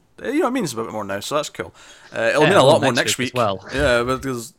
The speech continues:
Speaker 1: I'm just getting to that. We're gonna have a lot of books next week. So coming up next week,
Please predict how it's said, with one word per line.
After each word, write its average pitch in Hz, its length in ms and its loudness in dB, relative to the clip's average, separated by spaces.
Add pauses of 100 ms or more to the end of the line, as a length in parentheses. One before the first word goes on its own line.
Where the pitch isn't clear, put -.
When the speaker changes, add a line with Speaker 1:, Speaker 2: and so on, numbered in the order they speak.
(120)
Speaker 1:
I'm 123 120 -4
just 117 120 -10
getting 175 220 0
to 120 100 -10
that. 117 280 0
We're 131 120 -8
gonna 131 280 -6 (380)
have 131 100 -6
a 143 40 0
lot 214 160 2
of 156 60 -2
books 127 200 -6
next 117 160 -8
week. 120 160 -10 (240)
So 151 160 -6
coming 247 240 -4
up - 260 -4
next 185 640 -6
week, - 460 -10